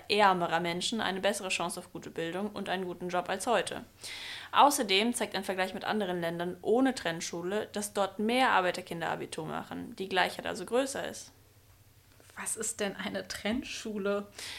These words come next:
Speaker 1: Meine Kurzform für unser dreigliedriges, in manchen Bundesländern auch zweigliedriges Schulsystem. Also die Trennung von Gymnasium mit dem Abschluss Abitur und anderen Schulformen.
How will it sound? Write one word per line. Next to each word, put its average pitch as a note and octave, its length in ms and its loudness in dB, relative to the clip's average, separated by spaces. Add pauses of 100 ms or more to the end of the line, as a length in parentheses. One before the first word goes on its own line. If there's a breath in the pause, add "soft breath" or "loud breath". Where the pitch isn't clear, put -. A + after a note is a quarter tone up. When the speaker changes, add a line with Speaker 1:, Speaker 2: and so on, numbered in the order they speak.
(160 loud breath)
Speaker 1:
Meine D4 260 6
Kurzform C4+ 480 2
für G3+ 120 -4
unser F#3+ 320 2
dreigliedriges, F#3+ 920 0
in G3+ 120 -4
manchen A#3 320 0
Bundesländern G3+ 500 -2
auch F3+ 160 -4
zweigliedriges G3+ 800 0
Schulsystem. - 720 -4
Also F#3 240 0
die F3+ 100 -2
Trennung G3 300 0
von F#3 200 -4
Gymnasium F3+ 640 0
mit - 120 -4
dem F#3+ 100 -4
Abschluss - 360 -6
Abitur A#3 540 -4 (300 loud breath)
und C#4 160 0
anderen F3+ 320 2
Schulformen. - 500 -8